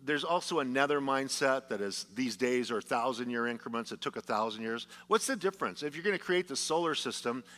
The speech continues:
in one day and you're an all-powerful, all-knowing God, or you're gonna take a thousand years, what's the difference? Or so you give it, uh, thirteen point eight billion years. What's the difference? It's still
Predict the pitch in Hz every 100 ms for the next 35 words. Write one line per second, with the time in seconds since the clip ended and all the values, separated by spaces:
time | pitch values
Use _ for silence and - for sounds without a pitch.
0 | - 156 151 147 170 170 147 127 117 127
1 | 127 131 127 127 131 143 151 135 127 135
2 | 123 123 127 123 117 123 113 107 - -
3 | 139 143 160 156 170 156 160 156 147 160
4 | 165 87 - - _ _ _ _ _ -
5 | 135 135 135 156 - 85 - - _ _
6 | _ _ _ _ _ _ _ - - -
7 | - _ - 135 131 - - - - -
8 | 175 170 135 180 139 98 - - - _
9 | _ - 110 101 95 90 - _ _ _
10 | _ 151 139 - 143 127 117 - 143 123
11 | - 123 123 98 127 117 110 110 110 90
12 | - - _ - _ _ _ _ _ _
13 | _ _ _ - 143 - 147 175 - 98
14 | 127 - - 180 190 139 104